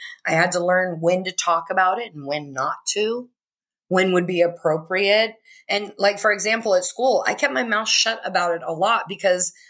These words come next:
I was going to Catholic school. I had nuns and priests. I didn't know if they'd believe me. And some of those people,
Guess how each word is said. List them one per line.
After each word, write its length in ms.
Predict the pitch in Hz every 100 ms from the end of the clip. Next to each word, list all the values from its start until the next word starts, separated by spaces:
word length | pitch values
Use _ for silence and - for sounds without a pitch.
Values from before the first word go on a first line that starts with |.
| _ -
I 100 | 160
was 140 | 185
going 200 | 214 214 220
to 60 |
Catholic 340 | 214 196 208 -
school. 180 | -
I 80 | 220
had 200 | 180 196
nuns 280 | 202 208 202
and 160 | 165 156
priests. 420 | 233 254 - - -
I 120 | 131
didn't 200 | 214 269
know 120 | 196
if 100 | 131
they'd 200 | 135 120
believe 340 | 98 95 87 104
me. 280 | 95 247 _ _ _ _ _ _
And 140 | 175 170
some 180 | 208 233
of 100 | 208
those 200 | 320 -
people, 200 | 208